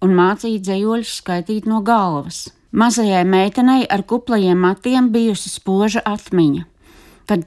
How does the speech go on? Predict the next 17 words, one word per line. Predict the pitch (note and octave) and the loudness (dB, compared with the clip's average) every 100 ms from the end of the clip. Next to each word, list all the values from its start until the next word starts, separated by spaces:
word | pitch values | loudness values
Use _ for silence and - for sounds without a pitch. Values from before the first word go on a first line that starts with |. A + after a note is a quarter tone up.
| - | 0
tēva | G#3 A3+ C4 F#3+ | 2 2 0 0
dzejoļu | A#3+ C#4+ A3 E3 E3+ | 2 2 2 0 0
zināšanas | A3+ G#3 E3 E3 F#3 E3 E3 | 0 2 0 0 0 0 0
bijušas | G3 A3+ F3 - F3 | 0 0 0 -6 -4
izsmeltas, | A#3+ D#4+ - A#3 F#3+ E3 D3+ F3+ - | -2 -2 0 2 2 0 -4 -10 -12
viņš | E3 G3 C#4 | -4 0 0
pievērsies | - B3+ B3+ B3+ A3 F#3+ F#3 | 0 0 0 0 -2 -4 -4
latīņu | G3 - A3+ A3+ | -4 -2 0 0
heksametriem. | F3+ F3 - - E3+ E3+ E3 D#3+ C#3 D#3 _ - - - - - _ | 0 -4 -6 -2 0 0 -2 -2 -4 -8 _ -20 -20 -20 -20 -20 _
Tēva | A3 A#3 C4+ G#3+ | 0 2 2 0
uzskats, | A3+ D#4 - G#3 E3+ - | 0 -2 -2 -6 -6 -4
ka | G#3 | 0
no | G3+ | 0
laba | G3 A#3 A3+ | 2 2 0
dzejoļa | E3 G#3 C4 G#3+ E3+ | -2 -2 0 2 0
kaitas | E3 A3 A#3 B3+ - B3+ | 0 0 0 -2 -4 -4
atkāpjas, | D#4+ - G3 E3 - D#3+ | -4 -2 0 0 -4 -8